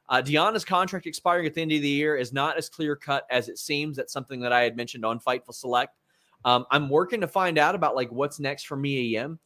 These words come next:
She has not been wrestling in recent weeks, but I'm gonna have some news on Fightful Select this week about additional women's names that, uh, they're interested in, in W W E. But,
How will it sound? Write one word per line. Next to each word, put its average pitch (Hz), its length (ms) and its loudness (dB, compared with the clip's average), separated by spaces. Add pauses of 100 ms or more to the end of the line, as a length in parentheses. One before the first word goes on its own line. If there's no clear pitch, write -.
(160)
She - 160 -2
has 143 220 0
not 143 240 0
been 135 120 -2
wrestling 123 640 -2
in 151 160 -8
recent 156 380 -4
weeks, 147 320 -4
but - 280 -4 (320)
I'm 143 140 0
gonna 233 240 4
have 190 320 -2
some 151 220 -4
news 147 340 0
on 127 180 -2
Fightful 143 400 0
Select 127 400 -2
this 127 240 -4
week 120 280 -4
about 117 260 2
additional 120 500 -4
women's 110 380 -4
names 104 420 -4 (420)
that, 104 340 4
uh, 101 320 4 (160)
they're 113 200 4
interested 113 520 -2
in, 92 380 0
in 98 180 -2
W 95 260 4
W 87 320 0
E. 80 260 -4
But, 87 260 -2